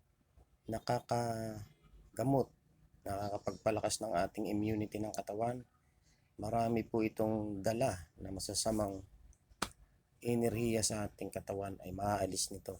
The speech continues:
pag po tayo ay perming kumakain nito. Ah, mga tatlong beses po sa isang linggo na tayo ay nagtitik na kumain o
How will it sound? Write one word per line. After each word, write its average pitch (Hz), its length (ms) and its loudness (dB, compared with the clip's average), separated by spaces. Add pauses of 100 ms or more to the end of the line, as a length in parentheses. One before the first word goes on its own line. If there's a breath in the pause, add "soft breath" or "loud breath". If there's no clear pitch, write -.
(160)
pag 92 160 -12
po 95 160 -8
tayo 98 320 -2
ay 95 160 -6
perming 104 500 0 (880)
kumakain 110 680 4
nito. 123 480 -2 (1500)
Ah, 95 800 0
mga 95 260 -4 (460)
tatlong 104 320 -4
beses 101 400 0
po 123 160 -4
sa 120 160 -6
isang 104 240 -4
linggo 101 640 -4
na 92 420 -10 (460)
tayo 107 160 2
ay 104 160 4
nagtitik - 1040 -4
na 101 400 2 (560)
kumain 117 400 4
o 117 80 -2